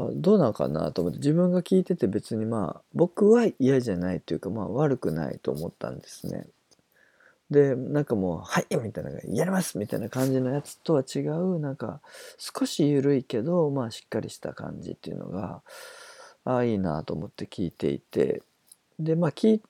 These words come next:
僕はそれでいいもんですから、まあ、ちょっとやってみたいなと思って今やってるっていう感じね。ただ聞く側がですね、エネルギーをこう、あの、湧き出すようなものが欲しい場合に、これは効果があるんだろうかっていうのもあって、まあ、人それぞれですけどね、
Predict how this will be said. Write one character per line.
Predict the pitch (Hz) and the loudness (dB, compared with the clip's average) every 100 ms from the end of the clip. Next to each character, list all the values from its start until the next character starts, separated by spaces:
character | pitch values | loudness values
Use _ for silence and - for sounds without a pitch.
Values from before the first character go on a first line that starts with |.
| _ _ _ - | _ _ _ -2
僕 | 165 233 - | 2 2 4
は | 214 196 | 4 4
そ | 139 | 2
れ | 123 | 2
で | 117 | 2
い | 113 | 2
い | |
も | 107 95 | 0 -4
ん | |
で | 80 80 | -4 -6
す | - | -8
か | 127 | -4
ら、 | 120 95 | -2 -2
ま | 98 | -4
あ、 | - | -8
ち | - | -10
ょ | |
っ | |
と | - | -6
や | 76 | -6
っ | |
て | - | -4
み | 85 80 | -4 -4
た | 82 | -6
い | 60 | -8
な | 50 50 | -10 -14
と | - | -14
思 | - | -10
っ | |
て | - | -4
今 | 98 82 | -2 -2
や | 73 | -4
っ | - | -8
て | 92 | -8
る | 78 | -8
っ | |
て | - | -10
い | - | -12
う | |
感 | - | -12
じ | - | -8
ね。 | 98 135 - - - - - | -6 -6 -10 -20 -20 -20 0
た | 196 | 4
だ | 180 | 6
聞 | 170 160 | 6 4
く | 170 | 4
側 | 165 160 | 4 4
が | 165 | 4
で | 131 | 2
す | 113 | 2
ね、 | 98 | 0
エ | - | 2
ネ | 135 180 | 2 4
ル | 175 | 4
ギ | 160 113 95 | 4 4 4
ー | 80 | 2
を | 65 - - - - | -2 -8 -18 -20 -6
こ | 120 107 87 | -2 0 0
う、 | |
あ | |
の、 | 104 104 85 | -2 -4 -2
湧 | 117 | -2
き | 127 160 | 0 0
出 | 170 | 0
す | 165 139 | -2 0
よ | 101 | 0
う | |
な | 92 73 - - - - - | 0 -4 -8 -18 -20 -18 -6
も | 107 | -2
の | 113 | 0
が | 117 | -2
欲 | 87 98 | -2 -4
し | - 151 | -2 -2
い | |
場 | 101 104 | -2 -4
合 | 104 | -6
に、 | 107 110 | -8 -8
こ | 117 | -4
れ | 117 | -4
は | 117 | 0
効 | - 180 | 2 2
果 | - 98 | 4 0
が | - - - | -2 -8 -2
あ | 156 | 2
る | 180 | 4
ん | 135 | 4
だ | - - | 2 2
ろ | 73 | 4
う | |
か | 90 - | 2 -2
っ | 80 | -6
て | - | -4
い | |
う | 95 | -2
の | |
も | 80 | -2
あ | 92 | -4
っ | - | -8
て、 | - 90 - - _ | -6 -6 -8 -16 _
ま | 185 | -4
あ、 | |
人 | 143 - 190 | -4 0 0
そ | 196 | 4
れ | 220 | 4
ぞ | 254 | 4
れ | 208 | 2
で | - | 0
す | - - | -8 -10
け | - | -8
ど | - | -6
ね、 | 139 | -8